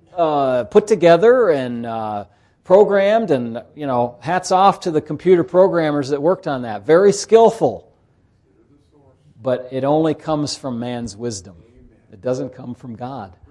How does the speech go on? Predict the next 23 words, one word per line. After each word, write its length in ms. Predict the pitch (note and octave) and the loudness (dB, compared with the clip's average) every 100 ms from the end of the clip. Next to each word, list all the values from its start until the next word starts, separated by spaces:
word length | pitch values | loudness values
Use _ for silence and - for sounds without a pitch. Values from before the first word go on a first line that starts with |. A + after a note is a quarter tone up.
| _ _ _ _ _ _ | _ _ _ _ _ _
So 180 | - | -14
you 220 | A2+ G#2+ G#2+ | -12 -10 -12
have 500 | G#2 C3 D3 - _ | -10 -8 -8 -10 _
to 100 | A#2 | -18
be 240 | A#2 A#2 | -12 -10
wary 680 | A2 A#2 C3+ C3 A#2 G2 - _ | -6 -4 0 0 -2 -6 -14 _
of 200 | G#2 F2+ | -20 -14
what 260 | A2 - | -14 -14
you 80 | A2+ | -16
see 400 | G2+ - B2+ A2 | -14 -12 -10 -10
and 100 | G2+ | -12
hear 360 | F2+ - B2+ A#2 | -18 -14 -10 -10
there. 340 | G2 F#2 E2 _ _ _ _ _ _ _ _ - | -12 -20 -20 _ _ _ _ _ _ _ _ -6
Let's 160 | D#3 | -6
go 160 | - D#3 | 0 2
on 280 | D3+ D3 C#3+ | 4 4 2
in, 360 | C#3 B2 A#2 | -2 -4 -4
uh, 380 | B2 A2+ G#2+ G#2 _ - | -4 -4 -4 -6 _ -12
Genesis, 680 | A2 C#3+ B2+ - A#2+ B2 - | -2 -2 -2 -4 -6 -6 -10
back 360 | A2 A#2+ B2 | -6 -6 -6
to 80 | - | -12
Genesis 560 | G2 B2 A#2+ - A2 - | -10 -8 -8 -10 -14 -14
twenty-six. 960 | - B2+ A2 - C#3 C#3 - - - | -10 -8 -8 -8 -4 -4 -6 -16 -16